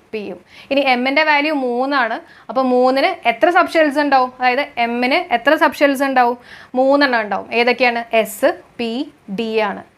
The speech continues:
കേട്ടോ. പിന്നെ, ആ, എൻ ആണ്. എന്നിന്റെ വാല്യൂ എത്രയാണ്? നാലാണ്. അപ്പൊ അതിന് എത്ര സബ്ഷെൽസ് ഉണ്ടാവും?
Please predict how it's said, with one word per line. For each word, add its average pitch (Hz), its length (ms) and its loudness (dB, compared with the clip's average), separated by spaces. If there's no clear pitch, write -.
കേട്ടോ. 330 180 0
പിന്നെ, 302 260 0
ആ, - 20 2
എൻ 269 100 0
ആണ്. 233 160 -4
എന്നിന്റെ 254 320 0
വാല്യൂ 294 300 0
എത്രയാണ്? 285 420 0
നാലാണ്. 233 560 0
അപ്പൊ 269 160 -4
അതിന് 269 200 0
എത്ര 285 200 -2
സബ്ഷെൽസ് 277 440 2
ഉണ്ടാവും? 262 220 4